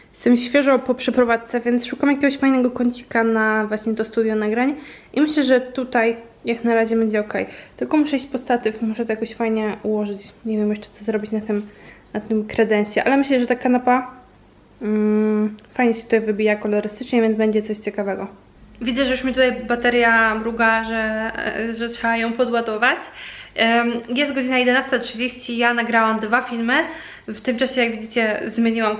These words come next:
mm, koszulkę, zmieniłam trochę usta, chociaż chyba są bardzo podobne do poprzednich. E, nagrałam dwa filmy, nagrałabym w sumie więcej, ale denerwuje mnie ta mrugająca bateria i pewnie jak ją teraz podładuję, to już mi się za jakiś czas nie będzie chciało żadnych nowych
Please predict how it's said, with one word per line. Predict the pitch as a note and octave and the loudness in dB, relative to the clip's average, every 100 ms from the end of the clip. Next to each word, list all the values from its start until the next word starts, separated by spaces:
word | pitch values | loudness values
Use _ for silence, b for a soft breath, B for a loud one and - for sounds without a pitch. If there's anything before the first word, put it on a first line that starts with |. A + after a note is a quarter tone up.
| - | -6
mm, | A3 A3 A3 G#3+ | -4 -2 -2 -4
koszulkę, | G#3+ G#3+ B3 A#3+ A#3 | -8 -4 -4 -2 -2
zmieniłam | A3+ A3+ A3 G#3+ G3+ - | -2 -4 -2 -4 -6 -8
trochę | A3 G#3+ - | -6 -6 -8
usta, | - A3+ G#3 | -8 -8 -8
chociaż | - - | -10 -10
chyba | G#3 | -10
są | G#3 G#3+ | -10 -10
bardzo | G#3 G#3 | -10 -12
podobne | G3 G3+ G#3+ A3 | -10 -10 -10 -10
do | - | -10
poprzednich. | - - C4 C#4 C#4 B B B - | -10 -6 -2 -2 -6 B B B -4
E, | A#3 A3+ | -2 0
nagrałam | B3+ C#4+ D#4+ C#4+ | 0 2 4 4
dwa | A3+ A3+ | 2 0
filmy, | A#3 B3+ B3 A#3+ A#3+ B B - | 0 -2 2 0 0 B B -2
nagrałabym | A#3+ A#3+ B3+ B3 | 0 4 2 0
w | A#3+ | -6
sumie | - A#3+ | -4 -2
więcej, | B3 B3 A#3+ A#3 | 0 0 0 0
ale | - A3+ A3+ A3+ A3+ B B - | 2 2 2 2 -2 B B -14
denerwuje | A3 A#3 A3+ A3+ | -8 -6 -2 -2
mnie | A3 | -2
ta | A3 | -4
mrugająca | G#3+ G#3+ A3 A3 A3 | -6 -2 -2 -2 -4
bateria | G#3+ A3+ A#3+ B3 B3+ B B B | -2 0 4 2 0 B B B
i | - | -6
pewnie | A#3+ A#3+ A#3+ | -2 0 0
jak | A#3+ | 0
ją | A#3+ | 2
teraz | B3 A#3+ | 0 0
podładuję, | A#3+ A#3 A#3 A#3+ A#3+ | 2 4 4 2 2
to | A#3+ A#3 | 2 2
już | A#3 A#3 | 0 -2
mi | A3 | -4
się | |
za | A3+ | -2
jakiś | A#3 A3+ | -2 -2
czas | A#3+ A#3+ | -4 -2
nie | A#3+ | -2
będzie | A#3 A#3 | -2 -2
chciało | A#3 A3 | -2 -2
żadnych | A3 G#3+ G#3+ | -2 -6 -8
nowych | G#3+ | -8